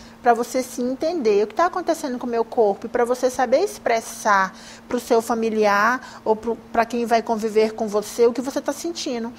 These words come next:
Porque aquilo que eu verbalizo facilita pra mim e pra quem tá cuidando de mim.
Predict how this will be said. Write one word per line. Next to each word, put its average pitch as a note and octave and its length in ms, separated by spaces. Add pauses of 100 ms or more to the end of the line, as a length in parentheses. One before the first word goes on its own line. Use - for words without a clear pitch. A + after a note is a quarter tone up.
(160)
Porque - 180
aquilo C#4+ 280
que - 80
eu B3+ 80
verbalizo A3+ 880
facilita C4 840 (320)
pra F4+ 180
mim E4 300 (160)
e E4+ 80
pra G4+ 160
quem G4 180
tá F#4 160
cuidando D#4 380
de D#4+ 160
mim. D4+ 300